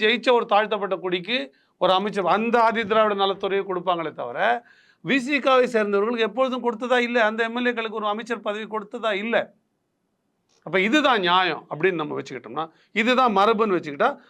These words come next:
திமுக எதன் அடிப்படையில் பதினெட்டு ஆண்டு காலம் காங்கிரஸ் ஆட்சியில் இருந்த பொழுது பெரிய பெரிய துறைகளை, கப்பல், சாலை போக்குவரத்து, அப்படி போன்ற எவ்வளவு,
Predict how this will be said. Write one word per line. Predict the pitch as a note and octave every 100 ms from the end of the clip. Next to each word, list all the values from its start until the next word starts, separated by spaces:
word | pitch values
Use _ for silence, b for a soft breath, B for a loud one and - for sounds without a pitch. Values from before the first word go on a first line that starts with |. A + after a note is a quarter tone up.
| b _
திமுக | A#3 C#4 B3+ B3+ A#3+ A#3+ F#3
எதன் | G3 A#3+ G#3+
அடிப்படையில் | F#3+ E3 D#3 A3+ -
பதினெட்டு | F3+ A3 A#3+ A#3 F#3
ஆண்டு | E3 D3+
காலம் | F#3+ A3 F3+
காங்கிரஸ் | G3 G3+ F#3
ஆட்சியில் | E3+ - D3+ D#3
இருந்த | E3+
பொழுது | C3+ B2+ C#3+ A3+ b b b _
பெரிய | E3+ G3+ B3+ A#3+
பெரிய | A#3+ A3+ A3
துறைகளை, | A3 A3+ F#3 D3+ B2 - _ _
கப்பல், | D3+ C3+ G3+ G3 E3 C3 _ _ _ _ _ _
சாலை | - D#3 G#3 G#3
போக்குவரத்து, | F3+ F#3+ F#3 F3+ F3 F3 C#3 A#2+ _ -
அப்படி | C#3+ C#3+ C#3+
போன்ற | G3 F#3
எவ்வளவு, | F#3 G3 E3+